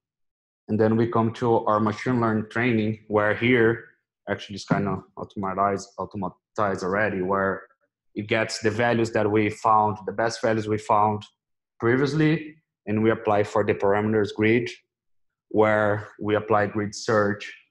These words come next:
using random forest regressor. And using that,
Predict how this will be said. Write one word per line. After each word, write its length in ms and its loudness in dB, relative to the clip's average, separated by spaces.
using 600 -2
random 320 2
forest 720 -4
regressor. 560 -2
And 420 0
using 340 4
that, 420 2